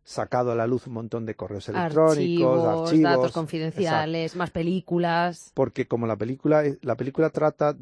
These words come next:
Speaker 1: es una parodia del gobierno comunista de Corea del Norte, ¿no?
Speaker 2: Kim
Speaker 1: Y de
Speaker 2: Jong-un.
Speaker 1: Kim Jong-un. Y al final, pues, un grupo de hackers lo que ha hecho es entrar y boicotear a Sony.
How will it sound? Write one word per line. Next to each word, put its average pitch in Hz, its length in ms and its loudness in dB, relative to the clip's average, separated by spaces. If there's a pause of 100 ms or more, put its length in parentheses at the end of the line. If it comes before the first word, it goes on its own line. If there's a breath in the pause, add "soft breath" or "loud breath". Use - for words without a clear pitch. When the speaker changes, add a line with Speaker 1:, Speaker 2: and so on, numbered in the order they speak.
(120)
Speaker 1:
es 151 160 -6
una 156 140 0
parodia 117 480 0
del 101 420 -4
gobierno 104 480 -6
comunista 101 500 -8
de 98 280 -8
Corea 92 240 -10
del 90 120 -12
Norte, 123 320 -6
¿no? 120 140 -4
Speaker 2:
Kim 170 100 0
Speaker 1:
Y 165 40 -4
de 165 120 -2
Speaker 2:
Jong-un. 160 200 -4
Speaker 1:
Kim - 180 -4
Jong-un. 101 340 -8 (440 loud breath)
Y 113 320 -2
al 104 160 -4
final, 117 260 -4
pues, 101 160 -10
un 107 60 -10
grupo 107 220 -8
de - 60 -18
hackers 113 360 -4
lo 104 100 -6
que 104 120 -10
ha 107 40 -4
hecho 113 260 -6
es 117 180 -4
entrar 131 420 4
y 117 160 0
boicotear 104 500 -4
a 113 60 0
Sony. 98 340 -10